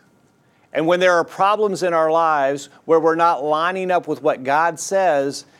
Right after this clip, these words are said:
then it would be a great disservice to tell someone they're okay when they're not. In fact, Proverbs chapter twenty-eight, verse twenty-three says this, "He who rebukes a man will find more favor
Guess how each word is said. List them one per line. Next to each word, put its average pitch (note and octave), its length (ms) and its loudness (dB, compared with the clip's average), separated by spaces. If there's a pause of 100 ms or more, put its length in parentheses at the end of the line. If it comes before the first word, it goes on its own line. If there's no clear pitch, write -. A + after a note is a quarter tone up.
(180)
then E3+ 200 2
it F3+ 120 0
would D3+ 160 -2
be D3+ 160 0
a C3+ 60 -2
great D3 300 -2
disservice D#3+ 680 -6
to B2 100 -10
tell C#3 220 -4
someone B2 360 -6
they're A#2 200 -2
okay A#2+ 360 -6
when G2+ 200 -12
they're G2 180 -14
not. E2 300 -18 (1000)
In G2+ 60 -20
fact, B2+ 420 -4 (280)
Proverbs C3 480 -2
chapter B2+ 320 -6
twenty-eight, B2+ 540 -6
verse A2+ 260 -10
twenty-three A#2+ 580 -14
says A2 340 -10
this, F2 560 -18 (720)
"He F3+ 200 -4
who D3+ 120 -4
rebukes C3+ 460 -4
a C#3+ 60 -2
man B2 320 -6
will A2+ 100 -2
find A#2+ 320 -6
more C#3+ 220 0
favor D#3 440 -2